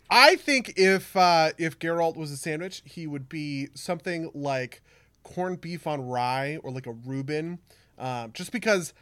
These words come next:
I think he's a pretty, like, bitter guy overall. You can tell I thought a lot about this. He's a pretty bitter guy overall, and I think that those two tastes are maybe the closest the sandwich world gets to that kind of,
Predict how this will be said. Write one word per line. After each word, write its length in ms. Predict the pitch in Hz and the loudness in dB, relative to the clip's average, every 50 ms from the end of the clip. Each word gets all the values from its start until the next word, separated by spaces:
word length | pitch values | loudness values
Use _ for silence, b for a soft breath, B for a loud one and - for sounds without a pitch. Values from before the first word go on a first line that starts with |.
| b b b b - | b b b b -2
I 80 | 165 | -2
think 260 | 175 - 254 262 - - | 0 0 -4 -6 -6 -6
he's 220 | - 220 202 175 | -6 -6 -4 -4
a 60 | 175 | -6
pretty, 640 | 139 - - 208 202 190 175 170 160 156 147 143 135 | -8 -6 -6 -4 -4 -2 -4 -4 -4 -4 -6 -6 -8
like, 300 | - 139 143 139 135 127 - - 127 123 _ | -10 -6 -4 -4 -4 -4 -8 -14 -16 -14 _
bitter 440 | - 175 180 180 185 185 185 180 160 | 0 0 2 2 2 2 2 2 0
guy 720 | 135 - 147 147 151 156 160 160 160 160 160 165 170 170 _ _ _ _ _ _ | -2 0 2 2 4 4 2 2 2 0 -2 -2 -6 -8 _ _ _ _ _ _
overall. 680 | - 160 165 156 156 160 143 135 135 139 151 170 180 - b b b b b b b | -4 -4 -4 -4 -4 -2 0 0 2 2 2 0 -2 -6 b b b b b b b
You 280 | - 151 147 151 151 | -12 -10 -8 -8 -8
can 160 | 139 160 147 135 | -8 -8 -10 -10
tell 220 | - 156 156 127 | -8 -6 -6 -6
I 120 | 117 117 | -6 -6
thought 160 | 113 131 120 113 | -6 -6 -6 -6
a 40 | |
lot 120 | 110 110 110 | -6 -8 -10
about 200 | 107 110 113 113 | -10 -12 -12 -12
this. 120 | 120 - | -12 -14
He's 160 | - 190 185 | -12 -12 -10
a 40 | 196 | -10
pretty 200 | 190 226 226 208 | -8 -6 -6 -6
bitter 340 | 151 131 - 160 160 175 160 | -6 -6 -4 -2 -2 -2 -2
guy 320 | 135 143 143 147 151 151 | 0 0 2 2 2 2
overall, 500 | 151 151 147 143 139 139 143 147 156 175 | 2 0 -2 -2 -2 0 2 2 2 2
and 80 | 170 151 | 0 0
I 60 | 147 | -2
think 220 | 143 196 190 180 - | -2 -2 -4 -2 -2
that 200 | 160 139 135 131 | -4 -4 -2 0
those 300 | 160 170 170 165 - - | 0 0 0 0 -4 -8
two 180 | - - 175 | -10 -10 -10
tastes 560 | 143 - - 180 170 185 185 - - - - - B B B B B B - | -10 -8 -6 -4 -4 -4 -6 -8 -14 -16 -18 -18 B B B B B B 0
are 120 | 180 190 | 0 2
maybe 420 | 185 185 220 302 359 349 311 285 254 | 2 4 4 4 4 4 2 0 0
the 100 | 220 - | 0 -2
closest 500 | - - 220 214 202 196 - 196 170 - | -2 2 4 4 4 4 2 -8 -8 -6
the 120 | 175 156 | -6 -6
sandwich 480 | - - 196 185 175 165 165 139 - - | -4 -2 -2 0 0 -2 -4 -4 -4 -4
world 340 | 156 156 147 139 135 131 - | -2 -2 -2 -2 -4 -4 -2
gets 300 | 156 151 143 - - - | 0 0 0 -2 -8 -10
to 160 | - 165 139 | -6 -6 -4
that 260 | 127 135 127 113 - | -2 -2 -4 -4 -6
kind 300 | - - 147 143 135 131 | -4 -4 -2 -2 -2 -4
of, 280 | 131 127 131 123 123 | -4 -4 -6 -8 -10